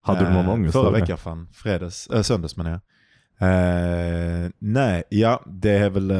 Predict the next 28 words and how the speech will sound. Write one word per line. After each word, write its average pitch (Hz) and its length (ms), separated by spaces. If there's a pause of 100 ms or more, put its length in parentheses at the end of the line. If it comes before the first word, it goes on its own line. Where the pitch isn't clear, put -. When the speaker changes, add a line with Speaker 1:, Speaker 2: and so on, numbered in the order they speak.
Speaker 2:
ja, 92 200
det 95 60
var 92 140
väl, 92 160
eh, 95 180
såna 98 200
här 95 100
grejer 92 220
jag 90 120
tänkte 98 240
prata - 340
om. 98 240
Speaker 1:
Ja. 76 140
Speaker 2:
Men 107 120
jag 110 100
har 110 160
haft 110 300
så 127 140
jävla 117 300
mycket 107 420
ångest 90 460
över 85 240
det, 85 100
nästan 95 280
sedan 95 120
jag 90 80
blev 87 100
tjugosju. 92 500